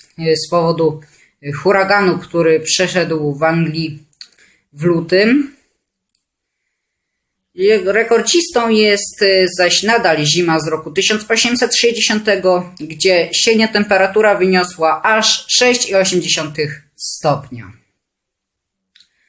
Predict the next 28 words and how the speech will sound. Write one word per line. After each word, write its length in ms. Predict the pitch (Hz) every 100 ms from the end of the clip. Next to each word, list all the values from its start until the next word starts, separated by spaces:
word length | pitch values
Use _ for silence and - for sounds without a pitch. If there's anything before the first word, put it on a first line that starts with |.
| _ _
Pamiętajcie, 520 | 240 277 285 302 254 247
jeżeli 360 | 220 202 196
materiał 420 | 185 175 180 165 160
się 120 | 147
spodobał, 600 | - 147 147 127 131 127
aby 280 | 160 143 147
zostawić 480 | - - 139 127
lajka, 380 | 127 127 131 180
komentarz 640 | 185 160 151 147 147 147
i 80 | 214 214
subskrypcję. 840 | 202 - 175 165 160 - 151 143 147 - _ _ _ _ _ _ _ _ _ _
Wiem, 260 | 226 285 277
że 160 | 220
będę 260 | 208 208 196
musiał 420 | 190 190 180 151
poprawić 420 | 170 - 170 160 147 -
swoją 240 | 151 139
mowę 360 | 139 165 151 135
i 40 |
tak 180 | 117 131
dalej, 500 | 190 202 185 175 -
a 280 | 170 180 180 175 165 160
więc 680 | 165 170 160 - - - - - - -
nie 200 | 202 233
zreszajcie 540 | 196 208 202 185 180
się 160 | 175 175
do 180 | 175 170
mnie. 380 | 170 160 156